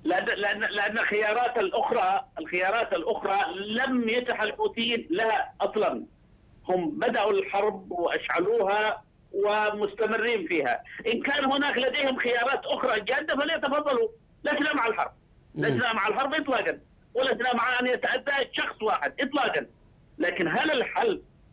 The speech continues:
Speaker 1: أن يستعبد شعبنا؟ هل الحل أن ينكل بأعزة وكرام هذا ال-، ال-، الوطن؟ هل الحل أن يستولي منطق سلالي كهنوتي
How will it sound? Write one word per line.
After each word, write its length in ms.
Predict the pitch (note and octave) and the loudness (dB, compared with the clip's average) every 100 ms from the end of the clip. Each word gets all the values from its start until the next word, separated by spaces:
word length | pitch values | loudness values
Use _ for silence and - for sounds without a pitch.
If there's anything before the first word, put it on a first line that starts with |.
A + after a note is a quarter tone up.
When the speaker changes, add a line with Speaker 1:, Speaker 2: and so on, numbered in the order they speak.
| F3 | 0
Speaker 1:
أن 80 | E3+ | 0
يستعبد 460 | D#3 G#3+ A3+ A3 | 0 -2 0 -2
شعبنا؟ 480 | - D#3+ D3+ D#3+ - - - - - | 0 0 0 0 -2 -10 -20 -20 -6
هل 240 | - C4+ | 0 2
الحل 540 | C#4+ A#3+ - B3 G#3 - - - - | 2 0 0 2 0 -2 -14 -8 -2
أن 120 | G3+ | 2
ينكل 800 | G#3 G#3+ B3 - A#3 G#3+ F#3+ F3 | 2 2 0 -2 0 2 2 0
بأعزة 840 | F#3 F#3 F#3+ G3+ A3+ - G#3+ F#3 - - - - - | 0 0 2 0 -2 -2 -2 -2 -4 -20 -20 -20 -12
وكرام 680 | E3 F3+ F#3 A3 B3 A#3 F#3 | -2 0 2 2 2 2 2
هذا 200 | A3 A#3 | 0 2
ال-، 160 | A3 G#3 | 2 2
ال-، 180 | G3 F3+ | 2 2
الوطن؟ 420 | G3 G#3+ G#3 F#3 E3+ | 2 2 0 -2 -2
هل 280 | C4 D4 B3 | 0 0 -2
الحل 440 | - B3+ A3 D#3 - _ - F#3+ | -2 0 0 -2 -8 _ -4 -2
أن 200 | G#3 G3 | 0 0
يستولي 680 | G#3 F#3+ - C4 B3 A#3+ G#3+ | 0 0 0 2 2 0 -2
منطق 640 | F#3+ G3 C4 A3+ A3+ - - - - - | -2 0 0 0 -2 -2 -6 -14 -18 -4
سلالي 760 | F3+ G#3 A#3 A#3 G#3+ G3+ F3 D3 - - - | 0 2 2 2 2 2 0 -4 -12 -20 -4
كهنوتي 840 | F3 F3 F#3+ B3+ B3 - F#3+ C3+ | -2 0 2 4 2 2 -2 -2